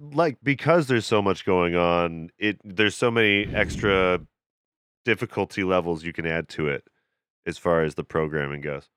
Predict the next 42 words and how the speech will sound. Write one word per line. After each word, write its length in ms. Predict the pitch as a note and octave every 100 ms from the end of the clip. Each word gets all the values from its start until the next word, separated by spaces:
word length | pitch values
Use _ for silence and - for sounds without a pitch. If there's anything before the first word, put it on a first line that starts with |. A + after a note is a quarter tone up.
| _ _ _ _ _ _ _ _ -
Um, 600 | F2 E2 E2 D#2 D2 C#2+ - _ _ _
but 140 | F#2+ G2
yeah, 240 | G2 E2
it's, 280 | D2+ F#2+ -
it's 200 | G2+ -
got 160 | G#2+
a 80 | G2
really, 320 | F#2+ C3+ C3
really 240 | G#2+ A2 F#2
great, 360 | F2+ F2+ F2
uh, 160 | C#2+ D#2+
music 300 | D#2+ F#2 F#2
video. 760 | - F#2+ F#2 F#2 F#2 F#2 F2+ C#2+
Um, 720 | E2 D#2+ D#2+ D#2 D2+ D2+ D2 C#2+ _
this 180 | F#2+ F#2
is, 160 | G#2 E2+
that 140 | F#2+
the 60 | F2+
music 260 | G#2 C3+
video 160 | G2 F#2
was 120 | E2
one 140 | E2 F2
of 60 |
the 180 | E2+ D#2+ -
things 220 | E2+ D2+
that 100 | D2
really 320 | E2 F2+ D#2+
shocked 480 | - F#2 F#2 - -
me 160 | D2+
because 320 | C#2+ C2+ D#2 D#2
it 40 |
was, 200 | D#2 C#2
like, 360 | D#2+ D#2 D2+ - - _ _ _ _ _ _ _
it 120 | - F#2
was 180 | E2+
so 640 | - - - A2 A2+ A#2 G2+
s-, 240 | - -
it, 120 | G2+
it 160 | F2+ G#2
was 180 | G#2 F#2
so 200 | - G#2
gritty. 840 | D#2 E2 D#2+ E2+ F2+ F#2 F#2 F2+